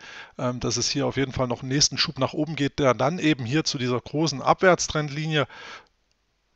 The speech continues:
bis in den Bereich hundertachtundzwanzig Yen führen dürfte. Hier haben wir dann auch nochmal ein Widerstandscluster. Ähm, das ist durchaus möglich, dass wir hier auch den nächsten Aufwärtsschub sehen. Also wir stehen hier unmittelbar an interessanten Punkten, sowohl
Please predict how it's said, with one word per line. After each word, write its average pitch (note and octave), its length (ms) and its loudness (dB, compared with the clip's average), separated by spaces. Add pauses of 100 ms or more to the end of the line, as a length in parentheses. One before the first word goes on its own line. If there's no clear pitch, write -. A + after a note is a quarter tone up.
(120)
bis - 300 8
in F3 220 0
den E3+ 140 4
Bereich D3 440 4
hundertachtundzwanzig C3+ 1080 0
Yen C3 220 0
führen B2+ 480 -2
dürfte. D3+ 360 2
Hier G#2+ 80 0
haben A2 80 -6
wir A2 40 -2
dann A2 120 -2
auch B2+ 120 -2
nochmal C#3 240 -2
ein B2+ 60 -10
Widerstandscluster. C#3 880 0 (880)
Ähm, C3 320 0 (340)
das C3 220 4
ist - 160 0
durchaus C3+ 420 0
möglich, C3 320 -4
dass - 220 -2
wir A#2 80 0
hier B2+ 180 -2
auch - 140 -4
den B2 100 -6
nächsten A#2 300 -4
Aufwärtsschub A2+ 560 -4
sehen. D3+ 200 2
Also A#2 200 -2
wir C3+ 80 4
stehen F#3 260 4
hier E3 160 0
unmittelbar E3+ 540 6
an D#3+ 100 -2
interessanten D#3 560 2
Punkten, G#3+ 440 2 (360)
sowohl D#3+ 460 10